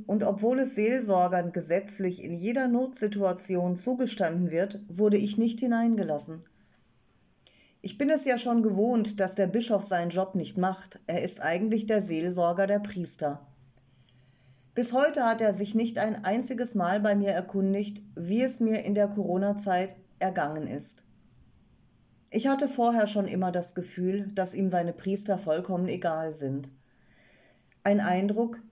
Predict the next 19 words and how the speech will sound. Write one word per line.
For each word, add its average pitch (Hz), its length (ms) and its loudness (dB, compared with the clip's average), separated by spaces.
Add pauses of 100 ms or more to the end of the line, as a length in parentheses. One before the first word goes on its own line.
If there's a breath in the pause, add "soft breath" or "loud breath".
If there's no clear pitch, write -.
der 196 300 4
sich 208 200 -2
in 165 60 -4
den 185 160 0
letzten 196 380 -2
drei 160 200 -2
Jahren 139 320 0
nur 175 160 0
erhärtet 185 540 -2
hat. 135 220 -6 (640)
Ja, 220 260 6
stimmt, 240 460 0 (420)
Machtmissbrauch 196 1040 2
ist - 280 0
in 202 160 0
der 202 120 2
Kirche 175 440 -2
ein 156 180 -4
Problem. 156 540 -4